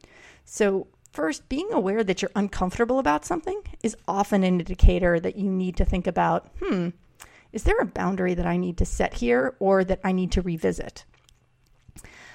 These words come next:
There is, is also a distinct difference between feeling, feeling anxious about something.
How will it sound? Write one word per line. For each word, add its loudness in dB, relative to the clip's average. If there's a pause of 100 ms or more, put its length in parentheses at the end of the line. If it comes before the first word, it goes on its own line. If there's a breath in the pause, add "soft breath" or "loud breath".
There 4
is, 2
is 0
also 2
a 4
distinct -4
difference -4 (220)
between 0 (460 loud breath)
feeling, 2
feeling 0
anxious -2
about -4
something. -10